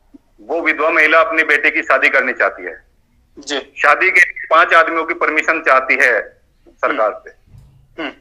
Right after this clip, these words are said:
Speaker 1: ऑनलाइन परमिशन उसने अप्लाई किया,
Speaker 2: जी।
Speaker 1: उसको ई पास नहीं मिला।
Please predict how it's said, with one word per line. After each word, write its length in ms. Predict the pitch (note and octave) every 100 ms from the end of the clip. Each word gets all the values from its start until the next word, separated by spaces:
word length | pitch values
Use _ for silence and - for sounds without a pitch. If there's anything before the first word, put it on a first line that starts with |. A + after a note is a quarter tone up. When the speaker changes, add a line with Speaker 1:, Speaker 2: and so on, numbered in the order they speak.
| -
Speaker 1:
ऑनलाइन 480 | D3+ E3 E3+ F3 E3+
परमिशन 400 | D3+ E3 E3 E3+
उसने 340 | D3+ D#3+ E3 D#3+ - - C#3
अप्लाई 280 | C#3 D3+
किया, 520 | C#3+ C#3 B2+ F2+ - _ _ _ _ -
Speaker 2:
जी। 180 | - D3+ C3 - - - - - - - - - -
Speaker 1:
उसको 340 | C3 - D#3 D#3
ई 60 |
पास 300 | C#3+ C#3+ C3 B2
नहीं 180 | A#2+
मिला। 220 | A2 F2